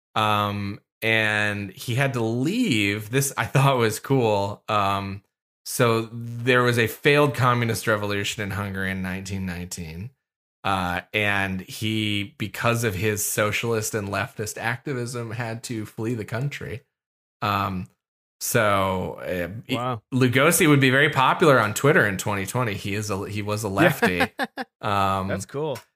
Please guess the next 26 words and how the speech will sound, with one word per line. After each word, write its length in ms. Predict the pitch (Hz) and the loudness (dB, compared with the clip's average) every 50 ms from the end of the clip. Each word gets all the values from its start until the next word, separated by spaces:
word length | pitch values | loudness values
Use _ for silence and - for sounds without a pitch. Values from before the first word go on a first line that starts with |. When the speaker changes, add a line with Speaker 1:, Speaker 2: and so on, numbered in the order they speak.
| _ _ _ | _ _ _
Speaker 1:
yeah, 380 | - 117 139 151 131 104 92 92 76 | 0 4 4 4 4 4 0 0 0
and 420 | 101 120 120 120 117 117 117 117 | 2 2 4 2 2 2 0 0
so 380 | - - - 139 127 127 120 117 | 0 2 2 4 4 4 4 2
he, 600 | 113 - 156 165 165 156 156 156 131 101 117 113 | 0 0 2 2 4 4 4 2 0 -2 -4 -6
the 180 | 123 117 127 123 | -2 0 2 4
way 200 | 131 151 175 190 | 4 4 4 4
he 160 | - 185 214 | 2 2 0
s-, 140 | 196 - - | 0 -2 -2
he 280 | - 131 147 165 160 151 | -2 0 0 2 2 4
ended 180 | 143 135 127 113 | 4 4 4 2
up 160 | 117 117 - | 2 0 0
in 140 | 113 110 110 | 0 0 2
this 240 | 123 175 208 202 - | 2 2 2 0 0
was 160 | 127 113 101 - | -2 -2 -2 0
he 120 | - 139 | 0 0
was 120 | 139 131 139 | 0 2 0
actually 320 | 139 160 156 - - 147 | 0 -2 -2 -4 -4 -4
portraying 800 | 135 - - 139 - - - - - 135 131 147 156 151 143 120 | -4 -4 -4 -4 -4 -4 -6 -2 0 2 2 2 2 2 0 0
Dracula 640 | 101 - 107 107 120 127 135 135 127 117 113 110 107 104 | 0 0 0 2 2 0 0 0 2 4 4 4 4 2
in 180 | - 110 107 | 0 0 0
a 80 | 107 107 | 0 0
Broadway 840 | 92 92 - - 98 110 139 175 185 165 127 107 101 92 85 87 82 | 0 -4 -6 -2 2 4 6 6 6 4 4 2 2 2 2 0 0
adaptation 840 | 71 87 92 90 90 90 - 98 92 90 90 - - 98 87 87 - | 0 0 0 0 -2 -4 -4 -4 -4 -4 -4 -4 -4 -6 -6 -8 -8
of 360 | - 80 87 87 92 95 - | -8 -6 -6 -6 -8 -10 -14
the 80 | 95 | -16
book. 560 | 92 - _ - 98 98 - - - _ _ | -18 -10 _ -2 -2 -2 -2 -4 -8 _ _